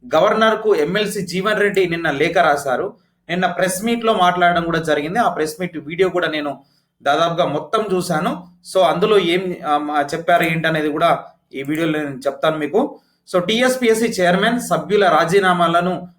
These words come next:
మరి వెంటనే ఆమోదించాలని చెప్పేసి గవర్నర్ తమిళసై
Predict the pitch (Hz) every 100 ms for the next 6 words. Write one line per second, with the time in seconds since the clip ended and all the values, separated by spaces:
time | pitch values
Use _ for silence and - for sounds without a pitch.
0 | _ 131 123 143 185 247 240 208 196 196
1 | 185 180 175 170 165 160 160 254 208 165
2 | 175 180 180 180 - - _ 170 196 233
3 | 226 226 202